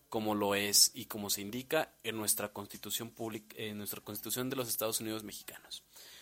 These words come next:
Sí, y bueno, pues, este, nos despedimos el día de hoy. Este sería el tema, derecho a la educación.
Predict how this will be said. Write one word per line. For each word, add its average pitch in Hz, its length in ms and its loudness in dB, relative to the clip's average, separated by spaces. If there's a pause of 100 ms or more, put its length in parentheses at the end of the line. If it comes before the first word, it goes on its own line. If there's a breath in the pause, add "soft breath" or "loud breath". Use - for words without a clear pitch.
(140 loud breath)
Sí, 131 400 2
y 135 80 4
bueno, 180 400 8
pues, 131 340 8
este, 117 720 2
nos 123 220 4
despedimos 127 760 0
el 117 160 -4
día 123 140 0
de 127 80 2
hoy. 135 320 4
Este - 180 -2
sería 120 520 -2
el 110 240 -10
tema, 143 360 2
derecho 117 360 -4
a - 20 -8
la 127 60 -4
educación. 120 600 -2